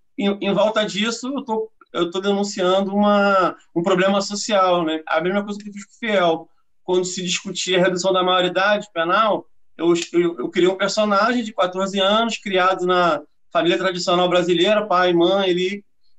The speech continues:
evangélicos e tal, que aí os pais se separam e ele começa a ser seduzido pelo crime. Então, é uma forma que eu encontro de trazer meus personagens de uma maneira bem real. Então, eu faço uma denúncia,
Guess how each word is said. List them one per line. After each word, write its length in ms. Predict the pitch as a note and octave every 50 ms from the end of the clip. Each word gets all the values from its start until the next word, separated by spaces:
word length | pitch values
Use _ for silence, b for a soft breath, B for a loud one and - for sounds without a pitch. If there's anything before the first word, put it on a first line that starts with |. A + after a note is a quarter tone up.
| - - - - _ _ _ _ _ _ _ _ _
evangélicos 760 | D3+ D3+ D3+ E3 E3+ E3+ E3+ E3+ F3+ F#3+ G3 G3+ G3 F3+ E3+ F3+
e 60 | F3
tal, 300 | - E3+ E3+ F3+ G3 F#3+
que 80 | -
aí 200 | F3 E3 E3+ E3+
os 80 | F3 -
pais 220 | - E3 E3 E3+
se 100 | E3+ F3
separam 320 | F3 - E3+ F3 F3+ F#3 F#3
e 60 | F#3
ele 100 | F#3+ G3
começa 500 | G3 G3 F3 F3 F#3+ F#3 - G#3 G3+ G3+ - _ _ _ _ _
a 140 | - - D#3
ser 140 | - F3 F3
seduzido 460 | F3+ F#3 F#3 G#3 F#3 E3+ G3+ G3 G3+
pelo 220 | G3+ G3 F#3+ A3 A3
crime. 320 | - G3+ G3 F#3+ F#3 F3+
Então, 460 | E3+ F3 F#3 G3+ A3 A#3 A#3 - -
é 100 | - F3+
uma 200 | F3 F#3 G3 G3
forma 260 | - F#3+ F#3+ F#3+ F#3+
que 80 | - F3+
eu 40 | F3
encontro 640 | E3+ F3 F#3+ G#3 A#3+ C4 B3 B3+ - C#3+ C3 - b b b b b b b b b b _
de 800 | B2+ C3+ C3+ - D#3+ E3 E3+ E3 D#3+ D#3 D3+ C#3 C3+ C3 B2+ - - _ -
trazer 240 | D#3 D#3 - E3 F3
meus 180 | F3+ F3 -
personagens 880 | - F#3 F3 F3 F#3 E3 D#3+ E3+ F#3 G#3 A#3 A3 F3+ E3+ D3 C3+ - - _ _ _ _ _ _ _ -
de 80 | E3+
uma 80 | F#3 G3
maneira 280 | G3+ G3+ G3+ G#3 G#3 G3+
bem 200 | G3+ G#3 A3 A3+
real. 340 | B3 B3 A3+ G#3 G3 F#3+
Então, 160 | F#3 F#3+ G#3 G#3+
eu 60 | G#3
faço 240 | G#3+ A3 G#3+ A3 G#3+
uma 160 | G#3 G#3 G#3
denúncia, 600 | G#3 G#3+ G#3 G3+ G#3+ A#3+ C4 C4+ - D4 C#4+